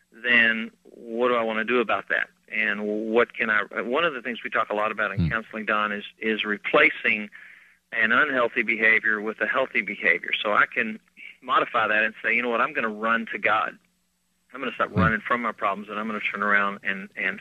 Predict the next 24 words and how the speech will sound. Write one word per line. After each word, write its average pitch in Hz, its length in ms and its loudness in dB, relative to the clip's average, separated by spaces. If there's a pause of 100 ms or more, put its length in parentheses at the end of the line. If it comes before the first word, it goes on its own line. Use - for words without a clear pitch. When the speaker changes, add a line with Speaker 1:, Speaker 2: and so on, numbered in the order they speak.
Speaker 1:
face - 280 4
it - 160 -8
with, - 180 -2
Speaker 2:
Yeah. 87 80 2 (520)
Speaker 1:
with 120 280 8 (160)
God's 120 240 0
strength, 117 480 -2
with 101 160 -12
help 110 220 -4
from 104 160 -20
the 95 60 -12
Lord." 95 320 -8 (100)
Speaker 2:
What 131 160 2
a 107 40 6
great 110 340 6
alternative! 104 680 6
And 98 140 8
Jesus 107 420 6
invites 107 480 6
us 78 160 0
in 82 140 2
Matthew 98 380 4
eleven 95 380 6
twenty-eight, 92 640 4